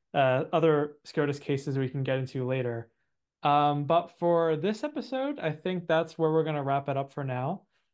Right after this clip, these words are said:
Uh, Grace, thank you again. Another amazing episode and incredible research on your end.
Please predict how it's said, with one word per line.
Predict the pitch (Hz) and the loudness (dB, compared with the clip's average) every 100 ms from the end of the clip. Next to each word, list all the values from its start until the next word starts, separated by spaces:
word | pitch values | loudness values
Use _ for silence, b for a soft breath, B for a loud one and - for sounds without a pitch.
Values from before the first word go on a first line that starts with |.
| _ - | _ -2
Uh, | 135 131 | 0 0
Grace, | 156 170 202 | 2 2 0
thank | - 156 156 | -2 -2 0
you | 147 | 2
again. | 139 139 143 190 | 2 2 0 -4
Another | 147 139 135 | -6 -4 -2
amazing | 131 131 147 151 135 127 | -4 -4 -4 -2 -4 -6
episode | 123 - - 120 120 120 180 | -8 -10 -6 -2 -2 -4 -8
and | 151 131 | -8 -6
incredible | 139 135 - 190 139 127 | -8 -8 -2 0 0 -2
research | 131 131 123 135 | -4 -6 -10 -8
on | 127 | -8
your | 120 | -8
end. | 117 120 | -8 -12